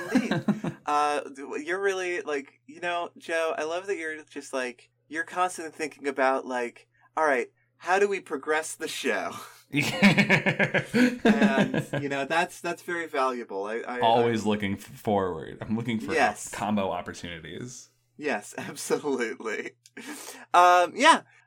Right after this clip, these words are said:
Speaker 1: Uh, that, I think, is our show tonight. I think that's, that's the vibes. That's the energy. That's the,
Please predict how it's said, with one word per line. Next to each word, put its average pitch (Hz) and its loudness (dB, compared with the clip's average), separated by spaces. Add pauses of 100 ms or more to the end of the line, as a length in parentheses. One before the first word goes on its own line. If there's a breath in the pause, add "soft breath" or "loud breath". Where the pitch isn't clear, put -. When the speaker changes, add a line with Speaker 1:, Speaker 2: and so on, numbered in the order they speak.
(120)
Speaker 1:
Uh, 185 2 (400)
that, 202 2
I 208 2
think, 302 -8 (340)
is 202 6
our 214 0
show 254 -2
tonight. 117 -8
I 135 -8
think 180 -12
that's, 196 -10
that's 180 -8
the 190 -6
vibes. 190 -2
That's 147 -16
the 170 -8
energy. 190 -10
That's 139 -12
the, 151 -10